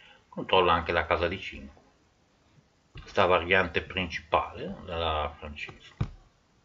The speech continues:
Vescovo B quattro, vescovo B quattro serve per inchiodare il cavallo, ora la minaccia di catturare il pedone è reale,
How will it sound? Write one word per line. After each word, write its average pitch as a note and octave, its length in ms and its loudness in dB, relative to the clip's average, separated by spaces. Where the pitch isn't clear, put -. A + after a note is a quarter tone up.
Vescovo C3+ 840 8
B C3+ 160 2
quattro, - 440 0
vescovo F3+ 360 4
B A3 200 2
quattro G3+ 420 10
serve E3+ 340 4
per A#2 120 2
inchiodare A#2 400 10
il G2 60 8
cavallo, A#2 720 8
ora A#2+ 220 12
la G#2+ 80 10
minaccia A2+ 500 4
di - 120 -8
catturare G2+ 560 2
il G#2 60 0
pedone G2 600 4
è - 140 -6
reale, G2+ 480 6